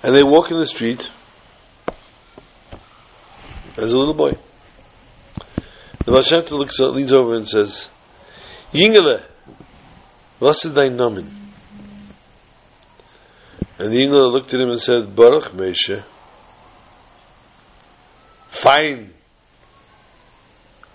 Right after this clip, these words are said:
And another little Yingele passed. "Was ist dein Namen?"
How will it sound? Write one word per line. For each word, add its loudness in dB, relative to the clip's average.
And -4
another 2
little -2
Yingele -4
passed. -4
"Was 2
ist -8
dein 4
Namen?" -8